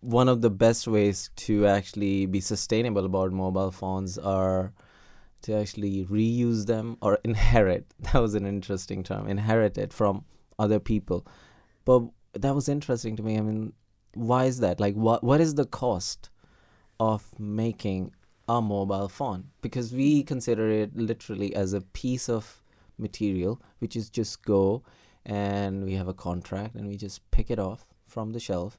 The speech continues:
and we buy it and then we start using it. Then we get bored and we throw it sometimes, or we just leave it on a shelf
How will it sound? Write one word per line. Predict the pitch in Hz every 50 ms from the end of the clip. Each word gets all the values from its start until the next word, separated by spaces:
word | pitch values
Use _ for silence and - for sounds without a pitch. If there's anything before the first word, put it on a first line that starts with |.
| 170 135
and | 101 98 95
we | 95 95 95 98 95 95
buy | 92 95 - - 92 -
it | - - 110 131 - - - - _ _ _ _ -
and | 107 104 104
then | 104 104
we | 104 101
start | - 101 92 92
using | 95 95 95 92 107 117
it. | 127 135
Then | 131 120 113 113
we | 110 104
get | 107 98 95 92
bored | - 90 92 104 120 120
and | 120 113
we | 107 104
throw | - - - - 92 87 -
it | 127 139 - -
sometimes, | - 127 - 123 135 139 143 143 143 143
or | 120
we | 117 117
just | 107 113 104 - - 104
leave | 101 98 104 101 95
it | 98 101 - -
on | 104 101 101
a |
shelf | 95 - - 90 78 92 127 - -